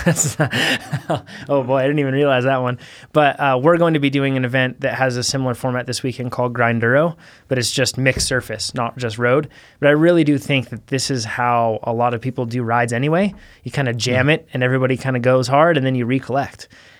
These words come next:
Speaker 1: And I think this has, there's something there. So pretty cool event. Uh, check your, check out, or check it out next year. Next bit of, uh, th-, I guess, updates that we wanted to cover was Liz Lyles won another Ironman, this time a full distance, not a half.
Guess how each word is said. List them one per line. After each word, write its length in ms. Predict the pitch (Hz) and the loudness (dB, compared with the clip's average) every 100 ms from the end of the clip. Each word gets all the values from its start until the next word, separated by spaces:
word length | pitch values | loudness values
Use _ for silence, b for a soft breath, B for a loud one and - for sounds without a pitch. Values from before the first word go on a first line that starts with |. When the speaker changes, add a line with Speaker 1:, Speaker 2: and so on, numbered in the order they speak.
| B | B
Speaker 1:
And 200 | - 117 | -12 -6
I 60 | 110 | -6
think 260 | - 147 135 | -4 -4 -2
this 260 | 127 - | -2 -2
has, 540 | - 120 117 110 - - | -2 2 2 2 -2 -2
there's 200 | 123 117 | -2 0
something 320 | 139 127 113 | -2 -2 -4
there. 280 | 107 90 - | -4 -8 -10
So 380 | - - 120 113 | -6 0 2 2
pretty 220 | - 165 139 | 0 -2 -2
cool 220 | 127 113 | -2 -4
event. 240 | 107 107 - - | -4 -8 -12 -10
Uh, 180 | 110 117 - | -8 -8 -8
check 260 | - 120 - | -4 -4 -4
your, 100 | 117 | -8
check 280 | - 120 113 | -4 -6 -4
out, 200 | 117 - | -6 -4
or 60 | 127 | -4
check 200 | - 120 | -2 -2
it 60 | 113 | -4
out 100 | 120 | -6
next 220 | 117 - | -8 -6
year. 160 | 117 - B B B B | -8 -8 B B B B
Next 200 | 151 160 | 0 0
bit 140 | 165 165 | 2 2
of, 100 | 139 131 143 | 2 -2 -2
uh, 220 | 127 117 | -2 -2
th-, 40 | - - _ _ - | -6 -20 _ _ -6
I 120 | 131 123 | -2 0
guess, 180 | 117 - | -2 0
updates 400 | 147 143 123 - | -2 0 -4 -4
that 80 | |
we 60 | 135 | -4
wanted 200 | 131 127 | -2 -2
to 60 | 120 | -2
cover 220 | 127 127 | -2 0
was 180 | 120 113 | -2 0
Liz 240 | 143 135 | 0 2
Lyles 320 | 135 135 127 | 2 2 2
won 200 | 131 131 | 0 0
another 720 | 120 120 117 135 131 120 120 - - | 0 -2 0 2 2 2 0 -4 -6
Ironman, 460 | 117 117 113 113 127 | -2 0 0 0 0
this 120 | 151 | 0
time 180 | 160 127 | 0 -2
a 40 | |
full 300 | 110 135 123 | -2 0 0
distance, 420 | 117 110 131 123 | 0 -6 -6 -6
not 120 | 120 113 | -4 -6
a 20 | |
half. 420 | 110 113 139 | -2 0 -2